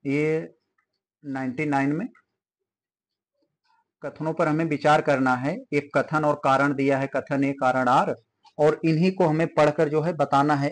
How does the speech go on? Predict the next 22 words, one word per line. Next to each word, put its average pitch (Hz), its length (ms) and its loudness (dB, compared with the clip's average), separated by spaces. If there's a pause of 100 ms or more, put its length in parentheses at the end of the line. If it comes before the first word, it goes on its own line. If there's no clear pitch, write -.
अच्छे 139 280 -6
से 190 200 -6
कि - 360 -12
कौन 165 320 0
सा 170 160 0
उत्तर 165 360 -4
हमारा 147 280 0
ये 165 220 -4
सही 147 300 -2
होगा। 113 280 -6 (440)
तो 147 60 -2
चले 165 260 0
हम 165 160 0
लोग 190 260 -4
बताते 143 380 0
हैं 165 200 -4
कौन 156 200 -2
सा 151 140 -4
हमारा 147 260 0
ये 147 140 -2
सही 139 260 -2
होगा। 139 300 -4